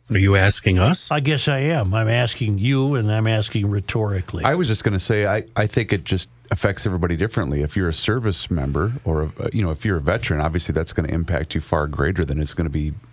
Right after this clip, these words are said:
Speaker 3: a ding-dong like me. But
Speaker 2: Someone recently, I don't know who, uh, a, a black performer
Speaker 3: Yes.
Speaker 2: turned it into a list of grievances
Speaker 3: Mm-hmm.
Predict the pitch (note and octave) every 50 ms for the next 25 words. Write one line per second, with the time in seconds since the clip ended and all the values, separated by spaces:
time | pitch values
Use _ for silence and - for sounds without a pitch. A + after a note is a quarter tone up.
0 | - - F2 E2 D#2 F#2 F2 F2 D#2+ E2 D#2 D2+ D2 C#2+ C2 C2 - E2 E2 F2+
1 | - C#2 C#2+ E2+ - - - - - - - - - - - G2+ G#3 C4 D#4+ D#4
2 | C#4+ - F3 D#3+ D3 C#3 D3 E3 F#3 - - G3+ E3 C3+ C3 B2+ A#2+ A#2+ A#2+ A#2+
3 | A#2 A#2+ A#2+ D3 D3+ D3+ C3 - C3+ C#3 C3 A#2+ A2+ G#2 - - D#3 D#3 C#3+ A#2+
4 | G2+ G2 F#2+ G2 G#2 - - - - - - - - - - - - - - -
5 | - - - - - C3+ A#2 A2+ A2+ A2 G#2+ G2+ G#2+ - - - - - - -
6 | - C#3 A#2 A2+ - - D3 C#3 B2 A2+ A2 A2+ A#2+ B2 C3 C#3 D3 C#3+ - -
7 | - - - B2+ G#2+ - - A#2 G#2+ G2 F#2 F2+ F2+ F#2 G#2 A#2 - - - -
8 | - - - - - - - - - - - - F3+ E3+ E3+ D#3+ D3 C#3+ C#3+ D3+
9 | D#3 D3+ D3 C3+ A#2+ A2+ A2 G#2+ G#2+ - A2+ A#2+ C#3 D3 D3 - - B2 G#2 G2
10 | G2+ G#2+ A#2+ B2+ C#3 E3+ G#3 G3 F#3+ D3 A#2+ G#2+ - - G2 F2+ G2 G2+ - -
11 | - - F2 E2+ D2+ - - D2+